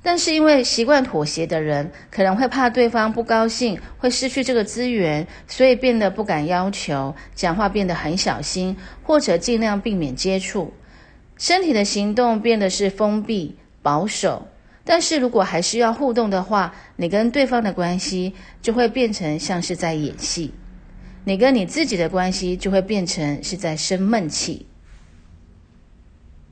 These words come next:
当然，人在江湖走，忍气吞声难免都会有。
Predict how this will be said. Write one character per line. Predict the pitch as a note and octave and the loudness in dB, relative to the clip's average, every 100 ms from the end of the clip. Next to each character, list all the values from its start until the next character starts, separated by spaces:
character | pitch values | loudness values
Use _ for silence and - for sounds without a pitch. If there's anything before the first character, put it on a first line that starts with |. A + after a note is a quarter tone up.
| - - _ - - - | -20 -20 _ -20 -20 -10
当 | C#4+ C#4 | -2 2
然， | C4 A#3 | 4 4
人 | G#3 G3+ | 4 4
在 | A3+ A#3 | 4 4
江 | A#3 A#3 | 4 2
湖 | B3 F#3+ F#3 | 0 -2 -2
走， | F#3 D#3 D3 - | 2 2 0 -2
忍 | D#3+ D#3+ | 0 0
气 | D#3+ B3+ | 0 -2
吞 | A#3+ B3+ A3+ | -2 0 2
声 | A3+ A3 G#3+ | 2 2 2
难 | E3+ | 2
免 | G#3+ F3+ C#3 | 0 0 2
都 | G3 | 0
会 | G#3 A#3 | 2 0
有。 | D#3+ D3+ | 0 -4